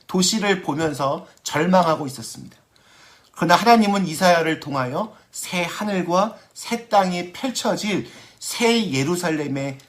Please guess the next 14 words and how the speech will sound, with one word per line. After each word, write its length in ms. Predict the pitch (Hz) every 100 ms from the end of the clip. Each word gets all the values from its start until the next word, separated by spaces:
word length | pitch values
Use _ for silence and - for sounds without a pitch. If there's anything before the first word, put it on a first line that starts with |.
| -
청사진을 920 | - 240 233 233 208 127 127 92 - _
보여주셨습니다. 800 | 120 120 123 - - - - - _ _ _ _ _ _ _ _ - - _ _ _
하나님은 560 | - 220 202 196 185
언제나 880 | 131 120 160 180 156 143 156 98 - _ -
이렇게 260 | 120 147
인간이 600 | 113 139 143 143 147 -
끝났다라고 840 | - 254 247 233 - 202 170 151 156
생각하는 720 | 185 185 185 - 160 151 147
그 220 | 143 135
지점에서 800 | - 117 139 123 113 151 202 - - _ -
새로운 560 | - - 233 233 220
역사를 640 | 131 - - 117 113 151 - -
시작하시는 800 | - 196 185 180 175 135 127 127
분입니다. 380 | - 90 -